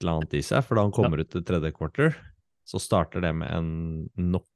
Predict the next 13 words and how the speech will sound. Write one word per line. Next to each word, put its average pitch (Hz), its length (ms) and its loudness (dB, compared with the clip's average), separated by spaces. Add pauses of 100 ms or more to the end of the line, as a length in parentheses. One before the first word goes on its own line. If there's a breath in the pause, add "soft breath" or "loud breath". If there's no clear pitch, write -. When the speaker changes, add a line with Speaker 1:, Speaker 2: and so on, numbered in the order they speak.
Speaker 1:
en 117 120 4
sånn 101 140 0
fantastisk, 87 720 -4
eh, 76 600 -2 (800 loud breath)
drive 82 300 0
fra 78 680 -2 (1000)
Kansas, - 560 -2
og 123 80 0
de 117 100 6
får 113 200 4
jo - 20 2
ballen 101 240 4
tilbake. 104 380 2